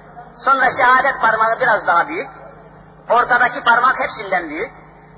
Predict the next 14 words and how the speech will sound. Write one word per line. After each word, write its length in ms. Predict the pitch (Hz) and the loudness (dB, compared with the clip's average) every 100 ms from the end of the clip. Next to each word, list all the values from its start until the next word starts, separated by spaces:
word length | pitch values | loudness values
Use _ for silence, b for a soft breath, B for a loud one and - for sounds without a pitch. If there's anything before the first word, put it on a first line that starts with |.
| - | -6
Sonra 380 | 254 254 240 262 - - - - | 0 2 2 2 0 -10 -18 -8
öbür 300 | 254 254 220 | -4 -4 -4
parmak 360 | 214 214 220 220 | -2 0 0 -2
biraz 260 | 226 208 - | -2 -2 -4
küçülüyor. 400 | 190 160 196 285 - - - - | -14 -6 -4 -4 -6 -20 -20 -4
Sonra 300 | 247 277 254 - | 0 2 0 -6
küçük 280 | 277 320 | -10 -2
parmak 320 | 214 185 170 - | 0 2 0 -2
geliyor, 200 | 151 143 | -8 -6
serçe 320 | 233 220 233 | -4 -2 0
parmağı 380 | 185 170 214 240 | 0 0 -2 -4
bütün 220 | 247 214 | -12 -14
bütün 200 | 170 147 | -14 -16
küçük. 240 | - - | -16 -20